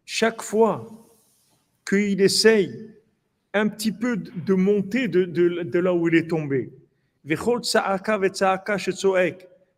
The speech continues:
Et chaque cri qu'il fait, afilu mishol tartiot, même s'il est dans la, dans l'abîme, il est dans, dans, est, est tombé très bas. Gam ken, eno ne'evad le'olam. Ça aussi, c'est jamais perdu. Ne crois pas que,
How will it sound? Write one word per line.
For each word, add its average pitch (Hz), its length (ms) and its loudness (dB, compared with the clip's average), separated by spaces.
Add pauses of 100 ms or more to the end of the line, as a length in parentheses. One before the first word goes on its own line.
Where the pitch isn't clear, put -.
Et 165 80 -4
chaque 247 280 -2
cri 240 340 -6
qu'il - 160 -8
fait, 196 460 2 (160)
afilu 226 360 -2
mishol 226 360 0
tartiot, 202 540 -4
même 196 160 -8
s'il 202 220 -6
est 190 60 0
dans 175 160 -2
la, 170 160 -4
dans 160 200 -6
l'abîme, 165 440 -2
il 131 100 -10
est 151 80 -2
dans, 156 160 -6 (120)
dans, 143 240 -10 (420)
est, - 280 -10
est 170 100 -8
tombé 185 320 4
très 190 200 -2
bas. 196 340 -4 (520)
Gam 226 360 4
ken, 202 440 2 (440)
eno 226 360 6
ne'evad 202 440 4
le'olam. 180 520 -4 (240)
Ça 220 260 -4
aussi, 220 300 -4
c'est 208 160 -2
jamais 226 340 0
perdu. 185 540 -6 (320)
Ne 160 80 -4
crois 196 180 -8
pas 240 140 -8
que, 196 320 0